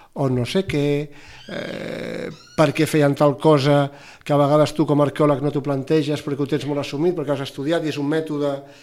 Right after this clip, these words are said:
que el processes o el tens molt interioritzat i a vegades,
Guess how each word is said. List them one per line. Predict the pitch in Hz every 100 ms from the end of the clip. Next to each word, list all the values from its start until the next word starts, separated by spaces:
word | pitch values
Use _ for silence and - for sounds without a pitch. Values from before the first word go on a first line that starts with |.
| - _ - _ -
que |
el | 147
processes | 139 143 165 160 160
o | 147
el | 139
tens | 151 143
molt | 147
interioritzat | 143 143 143 139 127 151 151 151 - - - - - - -
i | 151
a | 143
vegades, | 139 143 147